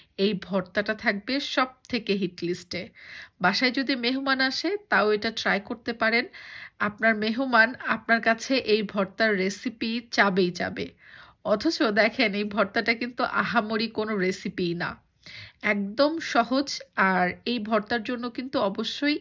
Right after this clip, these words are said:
একটু পেঁয়াজটা বেশি ব্যবহার করবেন। মানে যে পরিমাণে চিংড়ি থাকবে, তার থেকে একটু বেশি পরিমাণে পেঁয়াজ দিবেন এবং পেঁয়াজটাকে হালকা একটু, আহ, শ্যালো ফ্রাই করে কাঁচা ভাবটা দূর করে নিবেন।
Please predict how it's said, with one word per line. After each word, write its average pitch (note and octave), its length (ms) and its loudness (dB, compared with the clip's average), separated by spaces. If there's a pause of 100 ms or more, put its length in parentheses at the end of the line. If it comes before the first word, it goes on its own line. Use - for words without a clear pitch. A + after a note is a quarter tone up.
একটু A3 320 -4
পেঁয়াজটা G3+ 680 0
বেশি F3+ 300 2
ব্যবহার F3 380 -2
করবেন। E3 420 -6 (580)
মানে A3 200 0
যে G#3+ 200 -2
পরিমাণে B3+ 640 -4
চিংড়ি A3 340 -8
থাকবে, A#3+ 440 -4
তার F#3 180 -2 (100)
থেকে A3+ 200 -6
একটু A#3 280 -4
বেশি A#3+ 320 -4
পরিমাণে A3 480 -4
পেঁয়াজ G3+ 420 2
দিবেন A3+ 280 -2
এবং G3+ 300 -6
পেঁয়াজটাকে F#3+ 540 -2
হালকা F#3 360 -4
একটু, G#3 460 -2 (520)
আহ, F3 100 0
শ্যালো G3 320 2
ফ্রাই G#3+ 260 0
করে A#3+ 260 0
কাঁচা G3 360 0
ভাবটা F#3+ 360 -2
দূর G3 220 -2
করে G#3+ 260 -2
নিবেন। A3 320 -2